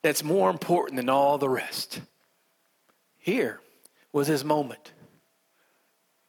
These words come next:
Go take the baby. Prophesy.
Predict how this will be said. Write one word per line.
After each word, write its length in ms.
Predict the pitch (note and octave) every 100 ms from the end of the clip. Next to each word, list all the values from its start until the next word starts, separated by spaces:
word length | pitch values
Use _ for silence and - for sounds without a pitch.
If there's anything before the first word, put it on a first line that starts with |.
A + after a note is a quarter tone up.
| _
Go 140 | - C#3
take 220 | C#3 C3
the 80 | B2+
baby. 400 | B2+ A#2 - - _ _ _ _ _ _ _ _ _ _ _ _ _
Prophesy. 500 | - C3+ B2+ - A2